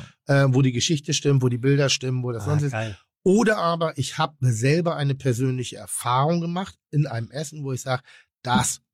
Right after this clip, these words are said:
Speaker 2: müssen wir unbedingt umsetzen, weil besser geht's nicht
Speaker 3: Mhm.
Speaker 2: für mich in der Gesamtheit.“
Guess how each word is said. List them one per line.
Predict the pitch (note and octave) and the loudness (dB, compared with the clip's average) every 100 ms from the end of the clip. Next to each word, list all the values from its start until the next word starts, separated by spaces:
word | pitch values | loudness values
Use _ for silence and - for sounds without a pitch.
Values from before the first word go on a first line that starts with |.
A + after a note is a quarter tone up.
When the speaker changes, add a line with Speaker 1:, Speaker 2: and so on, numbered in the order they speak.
| - | -2
Speaker 2:
müssen | A#2+ B2+ C3 C3+ B2 A#2+ G#2 | 4 6 4 2 -2 -2 -6
wir | A#2+ B2+ - | -8 -8 -2
unbedingt | E3 E3+ C#3+ B2 C3 C#3 - | 4 6 6 4 0 -4 -2
umsetzen, | C#3 B2+ C3 - B2+ | 0 0 -4 -8 -10
weil | A2+ G#2 _ | -12 -14 _
besser | C#3 B2+ B2+ | -6 -2 -2
geht's | A#2 C3 C3 | -2 -4 -4
nicht | C3 A2+ | -8 -6
Speaker 3:
Mhm. | C3 | 0
Speaker 2:
für | C3+ | 0
mich | C3 C#3+ - | 2 0 -4
in | C3 | -4
der | C3 | -4
Gesamtheit.“ | A2+ A2 C3+ C#3 C3+ B2 | -4 -6 -4 -2 -2 -4